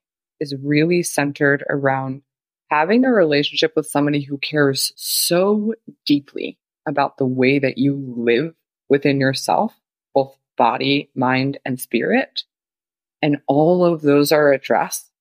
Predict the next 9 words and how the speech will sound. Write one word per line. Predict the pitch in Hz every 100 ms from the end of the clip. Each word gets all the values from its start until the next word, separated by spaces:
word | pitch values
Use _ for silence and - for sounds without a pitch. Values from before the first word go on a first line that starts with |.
| _ _ -
in | 135 135 127 _ _ -
the | 131
same | - 135 127 123 127 -
room | 123 127 131 214 226 -
at | 139 143 -
the | 127
same | - - - 143 131 - - - -
time. | - - - - _ _ _ _ _
And, | 156 143 143 139